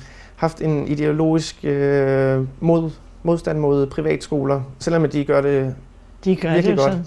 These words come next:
Speaker 2: de gør det jo desværre <laughs> ret godt.
Speaker 1: Ja, det er faktisk ikke et desværre, fordi at
Speaker 2: Nå.
Speaker 1: de, de skal være der, og det skal friskoler også være. Øh,
Speaker 2: Ja.
Speaker 1: øhm, men det er bare ikke mig, der skal arbejde der. Øhm,
Speaker 2: Hvorfor ikke?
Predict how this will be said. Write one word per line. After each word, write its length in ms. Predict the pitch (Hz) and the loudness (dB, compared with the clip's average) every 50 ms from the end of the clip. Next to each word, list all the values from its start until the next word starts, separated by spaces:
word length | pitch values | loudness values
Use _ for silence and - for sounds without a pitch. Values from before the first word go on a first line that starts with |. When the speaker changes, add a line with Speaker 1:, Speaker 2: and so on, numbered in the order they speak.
| - - | -8 -6
Speaker 2:
de 100 | 185 185 | -6 -6
gør 240 | - - 160 156 165 | -4 -4 -4 -4 -2
det 100 | 185 214 | -2 -2
jo 60 | 208 | -4
desværre 560 | 196 - 185 - - - 160 165 160 165 196 202 190 160 | -2 -4 -6 -6 -4 -6 -6 -6 -2 0 0 0 0 -2
<laughs> 120 | 135 135 | -2 -2
ret 160 | 226 - - - - - - | -4 -4 -4 -6 -10 -6 -6
godt. 340 | - - - - - - - - - - - | -6 -6 -6 -10 -14 -14 -14 -16 -18 -16 -14
Speaker 1:
Ja, 40 | - - 107 117 117 | -12 -10 -10 -6 -6
det 60 | 135 | -6
er 40 | 131 | -2
faktisk 200 | 139 160 - 202 | -2 -2 0 0
ikke 120 | 208 214 | 0 -2
et 80 | 214 - | -2 -4
desværre, 460 | 196 - - - 175 165 165 175 185 | -6 -10 -2 2 2 4 4 2 0
fordi 220 | 180 - 156 160 | -2 -2 -2 0
at 60 | 165 180 | 0 0
Speaker 2:
Nå. 60 | 190 | 0
Speaker 1:
de, 340 | 190 185 160 165 156 151 147 | 2 2 2 2 2 0 0
de 160 | 151 - 185 | 0 -2 -2
skal 280 | - - 180 185 185 | 0 0 -2 0 2
være 200 | 196 190 185 185 | 4 4 4 4
der, 60 | 185 185 | 4 2
og 160 | - - 160 | 0 0 -2
det 80 | 180 | -2
skal 120 | - - 165 | -4 -4 -6
friskoler 460 | - - 202 190 - 202 180 175 175 | -4 -4 -4 -4 -2 -2 0 0 2
også 200 | 160 156 165 - | 2 0 0 0
være. 320 | - 160 156 156 156 160 156 - - | 2 2 4 4 2 0 -2 -2 -2
Øh, 260 | 151 147 143 143 143 156 165 165 175 175 - - - - - - - - | -2 0 0 -2 -4 -4 -6 -6 -8 -10 -12 -16 -20 -20 -20 -20 -14 -8
Speaker 2:
Ja. 60 | - 147 | -6 -4
Speaker 1:
øhm, 320 | 143 143 139 139 139 131 135 135 135 131 - - - | -2 0 2 2 2 2 2 0 0 -2 -4 -6 -6
men 100 | 135 151 151 143 | 0 0 2 2
det 20 | |
er 60 | 151 143 | 2 2
bare 160 | - 131 143 | 2 2 2
ikke 100 | 156 180 | 2 4
mig, 240 | 160 156 160 165 156 | 2 4 4 2 2
der 60 | 151 | 0
skal 140 | 139 - 143 | -2 -2 -2
arbejde 280 | 135 131 139 139 135 - | -2 -2 -2 -4 -4 -4
der. 140 | 139 139 139 131 131 - - - | -6 -6 -6 -6 -10 -12 -16 -12
Øhm, 320 | 156 - 143 139 135 139 139 139 | -10 -8 -8 -6 -6 -6 -4 -2
Speaker 2:
Hvorfor 200 | - - 170 208 | -2 -2 -2 -2
ikke? 240 | 202 202 196 - | -2 -4 -4 -8